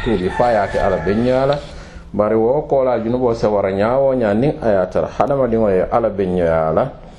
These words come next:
Ala la hiinoo ka a niŋ a la fondiŋ sereya niŋ a la balafa, a se ke no, aa, a se yaŋ fo maari ye wo junuboo la. Bari fulan kafo de,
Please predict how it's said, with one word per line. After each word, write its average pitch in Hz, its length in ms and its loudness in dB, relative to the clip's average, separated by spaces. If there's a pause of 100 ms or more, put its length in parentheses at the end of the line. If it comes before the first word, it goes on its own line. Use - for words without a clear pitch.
(280)
Ala 120 200 0
la 104 100 0
hiinoo 123 480 0
ka 92 120 -2
a 92 40 -2
niŋ 95 80 0
a 98 100 0
la 92 80 0
fondiŋ 87 420 -4
sereya 90 440 0
niŋ 82 80 -2
a 82 100 0
la 82 80 0
balafa, 117 460 -2
a - 100 -6
se 101 200 -4
ke 143 140 0
no, 151 260 -2 (580)
aa, 120 400 0
a 104 40 -2
se - 120 -4
yaŋ 101 180 2
fo 113 220 0
maari 87 320 0
ye 87 60 0
wo 82 180 0
junuboo 82 340 -2
la. 78 60 -2
Bari 80 200 0
fulan 85 360 -4
kafo 101 280 0
de, 131 120 0